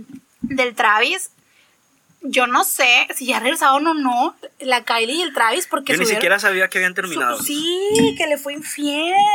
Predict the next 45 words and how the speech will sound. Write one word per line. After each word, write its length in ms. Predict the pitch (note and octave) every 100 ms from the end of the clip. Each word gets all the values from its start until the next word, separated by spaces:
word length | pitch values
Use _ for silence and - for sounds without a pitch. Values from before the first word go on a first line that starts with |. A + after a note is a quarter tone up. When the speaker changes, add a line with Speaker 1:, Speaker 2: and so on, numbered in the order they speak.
| G4 C4 C4 - -
Speaker 1:
Bueno, 340 | C4 D#4 D#4+ C#4+
se 180 | C#4 B3+
Speaker 2:
¿La 160 | B3+ D#3+
Speaker 1:
dice. 120 | F3
Speaker 2:
Kylie 400 | E3+ G#3 C4+ C4+
al 260 | D#3 D#3 -
Speaker 1:
No, 80 | -
Speaker 2:
Travis? 360 | A#3+ C#4 D#4
Speaker 1:
el 260 | A#3+ A#3+ A3
Travis, 400 | A#3+ A3+ C#4 D#4+
o 80 | D4+
sea, 240 | D4 G#3
hazme 180 | - A#3
el 100 | A#3+
favor, 360 | C4 B3 A#3+
el 100 | A#3+
Travis 440 | A3 G3 A#3+ C4+ -
tan 160 | B3
Speaker 2:
<laughs> 180 | B3 A#3+
Speaker 1:
feo 200 | - C#4
y 60 | D#4
tan 160 | D#4+
horrible 380 | C#4 B3+ C4 D4
que 80 | C#4
está, 460 | C#4 C4+ A#3+ A#3 F4 - - -
y 100 | C4+
la 240 | C4 B3+
Kylie, 480 | - C4+ C#4 C4+ F4+ C#5 - -
un 200 | D4+ C#4+
monumento, 680 | E4+ F#4+ F#4+ E4+ E4 F#4 F4+ C5 F#5+ - - - A3+
y 100 | E4+
le 160 | F#4+ F#4
fue 240 | F#4+ F#4
infiel. 680 | G4+ A#4+ - - G4 A4+ B3
Digo, 300 | D#4 E4 A3+
se 200 | - G#3+
dice, 420 | A3 C#4 E4 G3
son 140 | F#3+ G#3
especulaciones, 680 | A3+ D#4+ C#4 A3 G3+ A3+
que 80 | A3+
con 140 | A3 A#3+
una 160 | A#3+
exnovia 380 | D4 C#4 B3+ C4+
como 200 | D4+ C#4
que, 240 | A#3 A3